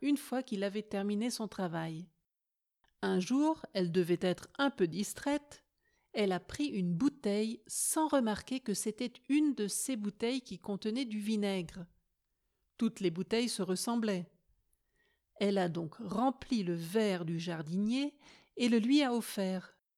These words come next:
Monsieur Évin a bu et terminé son verre et est reparti tout content. Ce n'est qu'un peu plus tard que mon arrière-grand-mère a remarqué son erreur. Oh là là, elle en était toute retournée.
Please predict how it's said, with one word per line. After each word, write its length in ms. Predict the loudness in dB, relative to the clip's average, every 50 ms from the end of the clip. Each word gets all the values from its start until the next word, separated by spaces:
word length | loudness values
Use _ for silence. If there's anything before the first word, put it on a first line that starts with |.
| _ _ _ _ _ _ _ _ _ _ _ _ _ _ _ _ _ -2
Monsieur 400 | 0 0 0 0 0 0 0 2
Évin 320 | 2 2 2 0 0 -2
a 120 | -2 -2
bu 440 | -2 -2 -2 0 2 2 2 0 -2 -6 _ -6
et 120 | -4 -4
terminé 520 | -4 _ 0 0 2 2 2 2 2 0 0
son 220 | -2 -4 -6 -6
verre 500 | -6 -4 -4 -2 -2 -2 -2 -4 -4 -8 -12 _ _ _ _ _ _ _ _ _ _ _ 0
et 160 | 0 2 2
est 60 | 2
reparti 520 | 2 2 0 0 0 -2 -2 -2 -4 -4
tout 140 | -2 -4 -6
content. 500 | -4 -4 -4 -4 -4 -6 -6 -6 -6 -8 -10 _ _ _ _ _ _ _ _ _ _ _ _ _ _ _ _ _ _ _ _ -14
Ce 140 | -6 -2 0
n'est 160 | 0 0 0
qu'un 280 | -4 -4 -2 0 0 0
peu 140 | 2 0 -2
plus 200 | 0 -2 -6 -6
tard 460 | -4 -2 -2 0 0 -2 -4 -6 -4
que 100 | -2 -2
mon 340 | 0 0 0 -2 -2 0 0
arrière-grand-mère 1000 | 0 0 0 2 0 0 0 -2 -4 -4 -4 -2 -2 -2 0 -2 -2 -4 -6 -6
a 140 | -8 -6 -6
remarqué 640 | -4 -2 0 2 2 2 2 0 -2 -4 -4 -4 -4
son 240 | -2 -2 -2 -2
erreur. 640 | 0 0 -2 0 -2 -2 -2 -2 -4 -6 -8 -12 _ _ _ _ _ _ _ _ _ _ _ _ -20 -20 -20 _ _ _ 0
Oh 140 | 2 4 4
là 200 | 4 4 4 2
là, 240 | 2 2 2 2
elle 100 | 0 0
en 100 | 0 2
était 240 | 0 0 2 0 -2
toute 280 | 0 0 0 0 2 2
retournée. 680 | 2 0 0 0 0 0 2 2 2 2 0 -2 -6